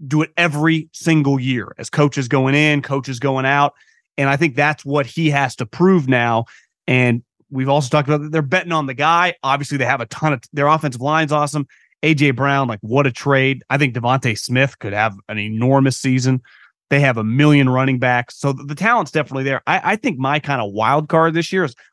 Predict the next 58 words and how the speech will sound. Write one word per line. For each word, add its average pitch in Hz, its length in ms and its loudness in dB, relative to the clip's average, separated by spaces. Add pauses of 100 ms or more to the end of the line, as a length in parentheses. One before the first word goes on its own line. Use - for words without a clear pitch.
I 143 60 -4
might 185 280 0
pick 214 180 -2
the - 60 -10
Cowboys 160 580 -2
to - 80 -4
win 143 200 0
that 139 200 0
division, 147 400 -2 (280)
but 190 100 2
it's 196 80 -2
not 247 140 0
because 165 200 -2
I 151 40 -2
don't 147 160 -2
think 131 160 0
the 110 120 -2
Eagles 165 240 2
are 113 80 -6
good. 113 200 0
I 143 80 2
just 123 160 -4
think 135 140 -2
they're 139 80 0
both, 139 300 2 (440)
you 156 100 -2
know, 147 140 2
eleven 143 380 0
to 143 60 0
thirteen 147 500 0
win 147 200 2
teams. 131 360 -4 (240)
I 135 80 -2
feel 170 200 2
better 160 420 2
about 151 240 0
the 139 40 -10
Cowboys. 143 460 -2
Just 120 160 -14 (260)
they're 151 280 4
gonna 156 180 2
be 139 300 2
probably 147 500 0
the 139 80 2
best 139 240 0
defense 131 460 -4
right 139 180 0
now. 135 320 0
I 120 80 -4
don't 127 140 0
know 131 100 0
when 131 180 2
Nick 131 180 0
Bosa 143 260 2
is 117 80 -6
gonna 113 180 -2
show 104 240 -4
up. 117 200 0